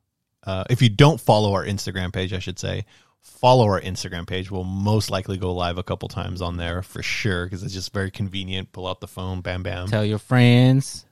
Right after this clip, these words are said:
Speaker 2: tell your family.
Speaker 1: So, um,
Speaker 2: Sigma Duocast is coming in drunk.
Speaker 1: Sigma Duocast on Instagram. So be sure you guys follow that account,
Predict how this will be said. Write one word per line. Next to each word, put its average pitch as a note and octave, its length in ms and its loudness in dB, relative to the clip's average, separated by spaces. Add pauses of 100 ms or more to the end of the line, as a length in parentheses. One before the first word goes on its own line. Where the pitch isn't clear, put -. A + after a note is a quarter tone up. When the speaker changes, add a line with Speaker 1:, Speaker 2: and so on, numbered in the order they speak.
(120)
Speaker 2:
tell G#2 120 2
your F#2+ 160 2
family. B2+ 760 4
Speaker 1:
So, F2 580 -2
um, G2 80 -2
Speaker 2:
Sigma A#2 260 4
Duocast B2 540 2
is F2+ 80 -4
coming A2+ 280 8
in F#2 180 6
drunk. A#2+ 380 6 (200)
Speaker 1:
Sigma A2+ 360 2
Duocast G#2+ 540 4
on F#2+ 120 0
Instagram. F#2+ 640 -2
So G2 100 -4
be G2+ 160 -2
sure G#2 180 -2
you G2 140 -2
guys F#2+ 200 -2
follow F#2+ 320 2
that G#2 220 2
account, G2+ 520 -2